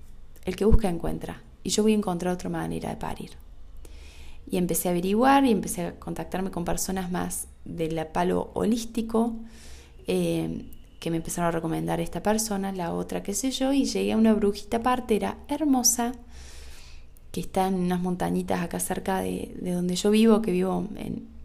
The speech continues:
alejado de la capital de Córdoba, en un lugar más natural, y ella está a veinte minutos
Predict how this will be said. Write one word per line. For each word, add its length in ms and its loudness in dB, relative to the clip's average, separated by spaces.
alejado 400 0
de 80 6
la 80 2
capital 360 -2
de 120 0
Córdoba, 500 2
en 80 0
un 180 -2
lugar 320 0
más 380 -2
natural, 720 0
y 60 0
ella 160 2
está 180 -2
a 40 2
veinte 280 2
minutos 640 4